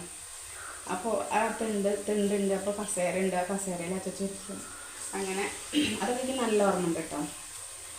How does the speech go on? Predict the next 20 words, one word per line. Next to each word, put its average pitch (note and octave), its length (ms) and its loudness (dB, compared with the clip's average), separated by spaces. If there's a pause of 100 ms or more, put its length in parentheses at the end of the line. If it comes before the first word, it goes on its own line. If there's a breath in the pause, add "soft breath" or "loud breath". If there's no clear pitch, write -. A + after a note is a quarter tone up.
(300)
അപ്പൊ F3+ 180 -4
ആ F3+ 40 0 (100)
കസേരയിൽ F3+ 500 2
ഇങ്ങനെ F#3 220 4
ഇരുന്നിട്ട് F3+ 360 -4 (140)
കാലുമ്മ F#3 420 2
കെടുത്തിയിട്ട് F3 520 -4
അച്ചച്ചൻ G3 360 -2
പാടി F3 300 -4
തരും. - 240 -4 (1500)
അപ്പൊ F3+ 200 -6
ആ F#3 120 0
പാട്ട് E3+ 280 -2
കേട്ടിട്ട് F3+ 360 -2
ഇങ്ങനെ F3+ 220 -2 (220)
കിടക്കണതൊക്കെ F3+ 540 0
എനിക്ക് G3+ 240 0
നല്ല E3 220 -4 (100)
ഓർമ്മ D3+ 220 -4
ഉണ്ട്. - 120 -10